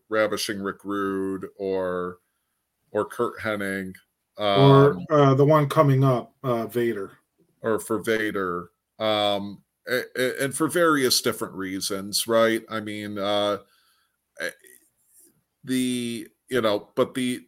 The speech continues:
Speaker 1: that Scott Hall had that ability to be inducted, you know, himself or as Razor Ramon, and then again with the N W O. Um, I,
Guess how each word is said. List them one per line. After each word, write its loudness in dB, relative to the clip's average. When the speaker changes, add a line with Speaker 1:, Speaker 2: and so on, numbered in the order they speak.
Speaker 1:
that 2
Scott 2
Hall 2
had -2
that 0
ability -4
to -4
be -4
inducted, -2
you -2
know, 0
himself 0
or -2
as -4
Razor -2
Ramon, -6
and -8
then -4
again -4
with -6
the -8
N -6
W -4
O. -2
Um, 0
I, 2